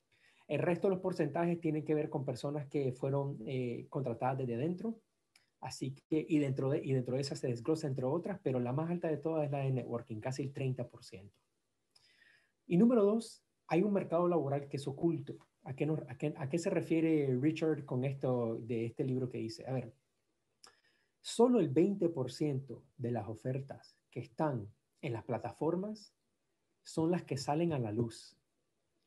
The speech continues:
El ochenta por ciento alguien ya consiguió ese puesto a través de networking. O sea, antes, sí, antes de que salga una plataforma, alguien ya habló con alguien que yo conozco a no sé quién, te conocen, hacen una entrevista, etcétera,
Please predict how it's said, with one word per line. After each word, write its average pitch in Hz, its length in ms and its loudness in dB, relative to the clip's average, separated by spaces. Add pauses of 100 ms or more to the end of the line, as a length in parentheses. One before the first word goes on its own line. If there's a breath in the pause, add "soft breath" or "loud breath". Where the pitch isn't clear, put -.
(140)
El 131 180 0
ochenta 190 520 2
por 120 160 -8
ciento 143 540 0 (160)
alguien 151 420 4
ya 143 140 2
consiguió 139 380 0
ese 143 160 -4
puesto 123 460 -4
a 135 100 -6
través 113 240 -2
de 117 80 0
networking. 110 500 -8 (920 loud breath)
O 139 100 -2
sea, 135 260 0
antes, 165 380 2
sí, 202 240 -6
antes 180 340 2
de 175 120 4
que 160 100 2
salga 175 260 2
una 175 160 2
plataforma, 160 600 2
alguien 156 340 2
ya 160 80 0
habló 165 240 4
con 131 200 -2
alguien 208 480 0
que 147 120 0
yo 156 160 2
conozco 156 340 -2
a 135 40 -4
no 131 80 -2
sé 131 180 -8
quién, 220 400 2
te 139 120 0
conocen, 208 760 -2
hacen 143 320 -2
una 151 100 -2
entrevista, 165 460 0
etcétera, 220 600 0